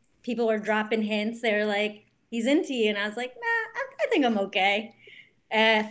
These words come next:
found him on Tinder. Looked at it, and I was like, "This is the guy from the party. I'm not gonna swipe right because I'm embarrassed." So I put the phone down. I was like,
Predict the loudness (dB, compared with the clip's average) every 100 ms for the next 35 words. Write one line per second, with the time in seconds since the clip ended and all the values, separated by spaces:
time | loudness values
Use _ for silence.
0 | 6 8 8 6 2 2 2 0 0 4
1 | 6 6 4 -4 -16 _ _ _ _ _
2 | _ _ _ _ _ -2 6 6 6 4
3 | 4 4 2 0 -2 -2 -2 -2 0 0
4 | 0 -6 -14 -16 -20 _ _ _ -16 -12
5 | -8 -4 -2 -4 -6 -4 -6 -6 -4 2
6 | 2 2 -4 -10 -16 _ -6 -2 0 0
7 | 0 0 -2 -4 -4 -2 -2 -4 -10 -10
8 | -4 -2 -4 -6 -8 -4 -4 -4 0 2
9 | 6 6 6 2 -6 -14 -20 _ _ -4
10 | -2 0 0 -2 -2 0 2 2 4 4
11 | 2 -2 -2 -4 -6